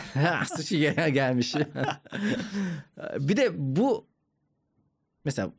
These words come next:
Fatma Şahin ve diğer fıstıklı baklava yollayan insanlar için de çok küçük bir şey ya. Zengin insanın böyle bir maddi olarak yaptığı bir şeyi, e, insanlara, insanların gözünün önüne sermesi ve oradan da bir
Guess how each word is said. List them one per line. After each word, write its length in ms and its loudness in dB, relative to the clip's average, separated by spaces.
Fatma 300 -2
Şahin 320 2
ve 100 2
diğer 240 4
fıstıklı 340 -6
baklava 340 2
yollayan 340 6
insanlar 380 2
için 140 -4
de 60 -2
çok 200 -2
küçük 240 -12
bir 60 -2
şey 160 0
ya. 160 2
Zengin 360 4
insanın 640 0
böyle 260 4
bir 140 2
maddi 560 2
olarak 340 4
yaptığı 520 0
bir 60 -2
şeyi, 460 2
e, 540 4
insanlara, 920 2
insanların 460 4
gözünün 280 4
önüne 260 4
sermesi 520 2
ve 60 6
oradan 460 4
da 100 4
bir 220 2